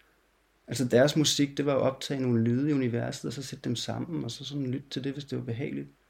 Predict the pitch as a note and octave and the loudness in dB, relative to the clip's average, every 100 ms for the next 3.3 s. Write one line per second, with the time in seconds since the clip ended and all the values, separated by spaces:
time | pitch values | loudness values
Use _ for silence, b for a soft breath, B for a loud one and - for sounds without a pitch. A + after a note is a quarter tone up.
0 | b b _ _ A#2 A#2 A#2 E3 D#3 A#2 | b b _ _ 0 0 0 0 2 4
1 | B2 D#3+ C#3+ - E3 - D3+ C#3 B2+ C#3 | 4 4 2 2 -2 -4 -4 -6 -6 -6
2 | - C3+ A#2+ A#2 A#2 D3 D3 C3 - C3 | -8 -8 0 2 2 -2 -4 -6 -2 -2
3 | C3+ B2+ | -4 -6